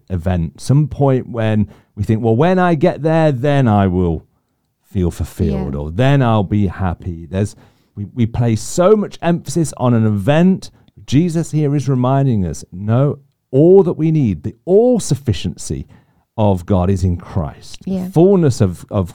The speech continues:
Speaker 1: the Godhead is in Christ. And, and he has given us that fullness, the word of God says. And so i-, it's interesting 'cause I, I was doing one of my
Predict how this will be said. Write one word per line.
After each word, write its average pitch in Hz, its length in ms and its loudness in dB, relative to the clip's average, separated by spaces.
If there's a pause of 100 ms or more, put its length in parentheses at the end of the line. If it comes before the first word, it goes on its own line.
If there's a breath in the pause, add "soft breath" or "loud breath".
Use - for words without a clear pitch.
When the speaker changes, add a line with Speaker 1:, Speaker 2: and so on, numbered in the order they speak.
(120)
Speaker 1:
the 104 120 -2
Godhead 87 440 -2
is 85 160 -6
in 85 140 0
Christ. 78 540 -6 (440 loud breath)
And, 101 460 0
and 110 320 0
he 151 220 -2
has 139 280 2
given 202 600 2
us 120 200 0
that 104 280 -4
fullness, - 720 -6 (440 soft breath)
the 101 100 -2
word 92 200 2
of 85 140 -6
God 90 260 -2
says. 82 400 -4
And 95 140 -2
so 110 300 2 (380 soft breath)
i-, 98 60 -14
it's 127 280 -4
interesting 139 440 0
'cause 107 160 -4
I, 113 340 -6
I 117 120 -2
was 117 240 -2 (260)
doing 110 240 2
one 107 140 2
of 92 80 -2
my 101 340 2